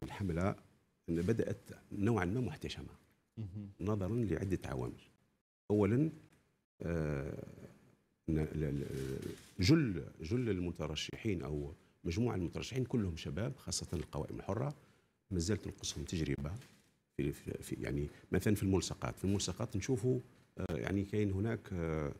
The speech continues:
Speaker 1: يعني كاين نقص كبير، آه، يعني لأن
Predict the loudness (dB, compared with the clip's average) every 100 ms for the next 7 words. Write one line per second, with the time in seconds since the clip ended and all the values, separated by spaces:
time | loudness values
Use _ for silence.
0 | -14 _ -4 0 2 2 2 -2 -4 0
1 | 4 6 6 4 -4 2 8 8 6 -4
2 | _ _ _ _ _ -12 -10 -10 -12 -14
3 | -20 -20 -8 2 6 6 4 -2 -4 2
4 | 6 8